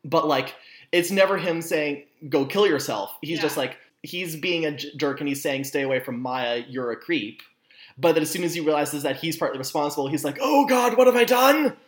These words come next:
Speaker 2: <laughs>
Speaker 1: And he, he, I mean, that's part of another reason why he gets driven into the gang. It's just, like, he can't live with himself.
Speaker 2: Yeah.
Speaker 1: And eventually he brings himself back, and Maya never actually blames him for Cam's death.
Speaker 2: Okay.
Speaker 1: So,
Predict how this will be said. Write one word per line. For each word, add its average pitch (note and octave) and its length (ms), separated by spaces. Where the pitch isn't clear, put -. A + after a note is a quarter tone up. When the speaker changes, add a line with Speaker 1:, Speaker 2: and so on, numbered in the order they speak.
Speaker 2:
<laughs> - 80
Speaker 1:
And E3+ 600
he, E3 320
he, E3 200
I D3+ 60
mean, C3+ 380
that's D#3+ 320
part D#3+ 240
of D3 60
another C#3+ 220
reason C#3+ 180
why C3 80
he C3+ 100
gets C3+ 240
driven C3 280
into B2+ 180
the B2+ 140
gang. C3 240
It's A#2 80
just, A#2+ 120
like, A#2 140
he B2 80
can't A2 260
live D#3 260
with C#3 120
himself. A2+ 440
Speaker 2:
Yeah. B3+ 180
Speaker 1:
And D3+ 120
eventually D3 360
he D3+ 100
brings C3 180
himself C3 320
back, A#2+ 240
and C3 180
Maya C3 240
never B2+ 340
actually A#2 300
blames B2+ 380
him A#2 180
for A2+ 120
Cam's G2+ 340
death. - 460
Speaker 2:
Okay. C#4 220
Speaker 1:
So, G3 720